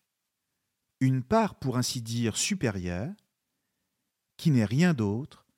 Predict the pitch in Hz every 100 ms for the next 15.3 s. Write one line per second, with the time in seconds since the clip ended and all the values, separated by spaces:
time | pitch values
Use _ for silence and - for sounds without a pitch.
0 | _ _ _ - 117 135 190 170 113 82
1 | 80 - - - - _ _ _ _ _
2 | _ _ _ _ _ - 127 214 208 165
3 | 135 113 120 202 - - - _ _ _
4 | _ _ _ - - 226 180 - 208 147
5 | 135 - 175 135 135 131 135 139 98 87
6 | 80 73 _ _ _ _ _ _ _ _
7 | _ _ - - 147 - 196 196 - 113
8 | 104 131 208 165 131 98 95 117 185 214
9 | - _ _ _ _ _ _ _ _ _
10 | 123 113 120 131 220 185 - 123 120 120
11 | - 220 - - - 113 110 151 139 101
12 | 87 90 76 76 - _ _ _ _ _
13 | _ _ _ _ _ _ - 127 - -
14 | 262 - 110 - 214 190 - 190 117 113
15 | 208 196 120